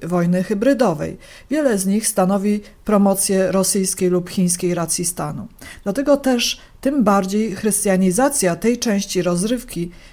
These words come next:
wypełnienie jej bezpieczną dla polskich dzieci ofertą, współpracującą z katolickim wychowaniem, jest potrzebą chwili. Przy tej okazji uświadommy sobie, jak wiele czasu i pieniędzy pochłaniają dziś gry wideo.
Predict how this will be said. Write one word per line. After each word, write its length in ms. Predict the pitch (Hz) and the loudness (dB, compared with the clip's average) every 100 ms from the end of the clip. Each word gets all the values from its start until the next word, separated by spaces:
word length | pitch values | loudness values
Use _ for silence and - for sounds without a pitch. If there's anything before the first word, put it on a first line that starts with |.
| - | -6
wypełnienie 600 | 196 214 202 240 269 208 | -2 0 2 4 4 4
jej 240 | 185 170 | 6 4
bezpieczną 640 | 160 190 196 269 269 214 180 | 2 0 0 0 0 2 2
dla 140 | 175 | 0
polskich 440 | 175 202 214 208 175 | 0 -2 -2 -4 -2
dzieci 280 | 208 214 185 | -2 0 -2
ofertą, 580 | 170 202 180 - 175 202 - - | 0 -2 -2 -2 -4 -4 -14 -14
współpracującą 920 | - 226 220 214 190 202 220 214 185 | -2 -2 0 0 0 0 0 0 -2
z 60 | 190 | -2
katolickim 640 | 190 185 196 208 - 180 | -4 0 -2 -2 -2 0
wychowaniem, 640 | 175 165 175 220 214 185 202 - - | 0 -4 -2 0 2 0 -4 -12 -4
jest 340 | 226 247 - | 0 0 0
potrzebą 520 | - 208 - 175 175 160 | -4 -2 -2 0 -2 -4
chwili. 440 | - - 113 - - - - - | -8 -12 -12 -14 -20 -20 -20 -12
Przy 140 | - 330 | -6 0
tej 160 | 359 | 2
okazji 480 | 240 - 190 190 220 | 2 2 0 0 -4
uświadommy 640 | - - 247 202 180 175 170 | -4 -2 0 2 0 0 0
sobie, 420 | 175 160 170 208 - - | -4 -4 -4 -6 -10 -6
jak 180 | 202 208 | -2 0
wiele 300 | 226 311 254 | 2 2 4
czasu 340 | - 185 185 226 | 2 0 -2 -2
i 120 | 190 | -4
pieniędzy 560 | 202 185 185 175 196 214 | -2 0 2 2 0 -2
pochłaniają 640 | 214 - 190 185 180 185 | -4 0 0 2 2 2
dziś 300 | 175 185 - - | 0 -4 -6 -6
gry 240 | 170 180 | 0 0
wideo. 520 | 175 165 170 151 156 | 0 -4 -4 -4 -8